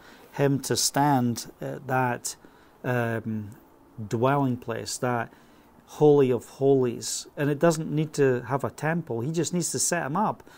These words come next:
in the place where the name of the Lord is, that's been established forever. Um, it says in First Kings chapter nine,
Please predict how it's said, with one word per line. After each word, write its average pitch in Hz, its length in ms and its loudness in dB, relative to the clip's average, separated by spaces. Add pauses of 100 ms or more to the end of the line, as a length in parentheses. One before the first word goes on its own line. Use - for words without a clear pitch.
(140)
in 143 120 2
the 135 80 2
place 160 380 0
where 143 100 0
the 135 80 0
name 156 240 -2
of 131 140 -4
the 123 80 -2
Lord 147 340 -2
is, 123 200 0
that's 135 180 0
been 165 180 2
established 151 720 2
forever. 156 720 2 (480)
Um, 123 480 2
it 147 120 -4
says 139 360 2
in 120 120 -2
First 127 280 -2
Kings 123 240 -4
chapter 120 340 -2
nine, 117 420 -2